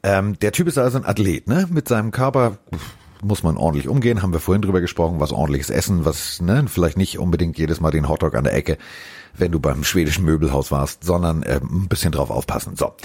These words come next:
Und genauso sollte man gewisse Gefahrensituationen, wenn man, äh, N-F-L-Spieler ist, vermeiden. Aber weißt du, was ihm am meisten fehlt in Buffalo? Jetzt gerade in der aktuellen Situation?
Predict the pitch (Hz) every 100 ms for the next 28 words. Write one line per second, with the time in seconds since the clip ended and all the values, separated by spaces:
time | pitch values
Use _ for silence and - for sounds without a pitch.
0 | - - - - - 135 123 131 101 131
1 | 156 117 127 139 127 117 110 - 107 -
2 | 107 160 156 85 65 62 - 71 69 69
3 | 71 67 - 64 62 - 73 76 - -
4 | 60 50 - 64 57 60 69 82 98 143
5 | - 117 98 - - 113 104 87 87 87
6 | 101 160 - 123 110 - 117 80 - -
7 | 78 87 - 76 123 - _ _ _ _
8 | _ _ 92 101 - 92 95 78 82 -
9 | - 76 82 80 71 - 82 123